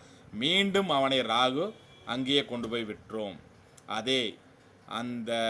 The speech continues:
பாவத்தில் எப்பொழுதும் போல், ஏன்னா சனி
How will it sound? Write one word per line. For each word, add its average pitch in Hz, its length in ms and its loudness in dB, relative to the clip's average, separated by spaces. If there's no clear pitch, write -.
பாவத்தில் 151 720 2
எப்பொழுதும் 175 720 0
போல், 143 220 4
ஏன்னா 156 160 2
சனி 147 220 0